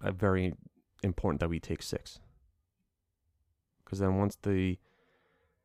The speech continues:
the better teams come along, I mean,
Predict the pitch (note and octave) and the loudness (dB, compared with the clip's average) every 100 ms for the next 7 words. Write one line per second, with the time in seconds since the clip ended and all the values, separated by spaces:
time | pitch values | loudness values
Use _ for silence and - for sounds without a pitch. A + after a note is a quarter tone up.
0 | _ _ _ _ G2 G#2 A#2 - G#2+ G2 | _ _ _ _ -2 2 2 2 2 2
1 | - G2+ F#2+ F#2+ F#2+ G2 G2 _ _ _ | 2 2 4 4 4 2 0 _ _ _
2 | _ _ _ _ _ _ _ _ _ _ | _ _ _ _ _ _ _ _ _ _
3 | _ _ - G2 F#2 | _ _ -4 0 0